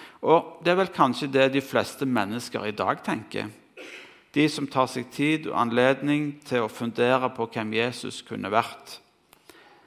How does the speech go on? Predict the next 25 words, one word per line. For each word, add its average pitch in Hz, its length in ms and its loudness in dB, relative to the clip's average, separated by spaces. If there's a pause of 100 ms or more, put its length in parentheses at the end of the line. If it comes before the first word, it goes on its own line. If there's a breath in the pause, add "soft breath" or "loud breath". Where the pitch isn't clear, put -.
(340 loud breath)
Sånn 156 360 6
tenker 131 320 0
de 139 120 0
fleste 120 360 -2
mennesker 104 440 -2
vi 117 120 -2
møter 104 320 -2
på 107 260 -2 (100)
våre 113 400 2
arbeidsplasser 117 840 -2
og 104 260 -2
i 113 60 -2
våre 107 280 0
nabolag. 98 520 -4 (800)
De 131 80 -2
tenker 139 380 0
at 131 100 -8
Jesus 131 480 0
er 117 140 0
en 123 100 -2
slags - 460 -2 (100)
fremragende, 120 880 0
radikal, 107 680 0 (100)
etisk 120 560 -6
lærer, 107 460 -2